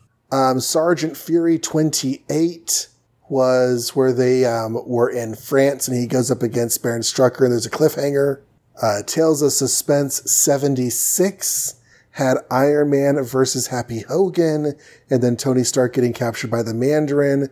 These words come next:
And in the Captain America story, uh, he and Batroc are playing, um, musical chairs with the,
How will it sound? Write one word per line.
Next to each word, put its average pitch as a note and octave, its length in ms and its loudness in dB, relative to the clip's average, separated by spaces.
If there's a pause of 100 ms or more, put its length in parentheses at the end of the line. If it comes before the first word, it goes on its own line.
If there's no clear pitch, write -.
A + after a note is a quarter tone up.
(380)
And B2 240 0
in B2+ 180 -2
the B2 80 0
Captain B2 380 -4
America D3+ 320 2
story, C3 640 2 (340)
uh, A#2 280 -2
he C#3 220 0
and B2+ 160 2
Batroc B2 560 2
are A#2+ 120 4
playing, A#2+ 560 0
um, A2 380 -4
musical A#2 340 2
chairs A#2 500 0
with A#2+ 460 -4
the, A2+ 380 -4